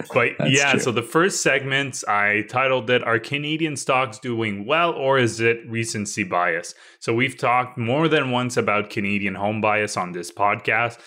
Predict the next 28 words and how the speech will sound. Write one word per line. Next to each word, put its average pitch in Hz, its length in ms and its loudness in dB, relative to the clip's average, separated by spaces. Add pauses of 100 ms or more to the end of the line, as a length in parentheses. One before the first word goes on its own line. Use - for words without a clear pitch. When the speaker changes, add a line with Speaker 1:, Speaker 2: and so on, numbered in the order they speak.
(360)
Speaker 1:
And 160 220 0
to 151 100 0
be 131 180 0
fair 113 360 2
to 104 600 -4
our 95 300 0
Canadian 95 560 -8
listeners, 139 720 0 (420)
I 110 120 0
think 139 160 0
it's 131 140 -2
pretty 131 280 0
common, 104 540 0
whichever 101 500 -2
country 98 400 -8
you 90 160 -8
live 90 300 -6
in, 131 320 -4
people 95 300 -4
tend 101 560 -6
to 101 500 -6
invest 92 560 -4
in 95 160 -6
companies 95 500 -6
that 92 220 -2
they 104 120 0
know 131 500 2 (340)
in, 98 480 -4